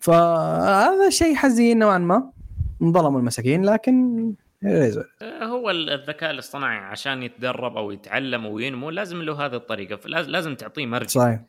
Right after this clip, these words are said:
Speaker 1: صحيح.
Speaker 2: ف-، فالرسام مثلًا في حالة ح-، ال-، اللي انتشرت قدام فترة اللي هي حقة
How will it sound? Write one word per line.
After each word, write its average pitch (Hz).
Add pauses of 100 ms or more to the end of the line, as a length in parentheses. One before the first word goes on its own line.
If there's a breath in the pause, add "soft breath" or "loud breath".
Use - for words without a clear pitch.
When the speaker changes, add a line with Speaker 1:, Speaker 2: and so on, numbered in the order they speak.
(180)
Speaker 1:
صحيح. 123
Speaker 2:
ف-، 117
فالرسام 143
مثلًا 139
في 120
حالة 156
ح-، -
ال-، 113
اللي 107
انتشرت 131
قدام 113
فترة 131
اللي 110
هي 107
حقة 110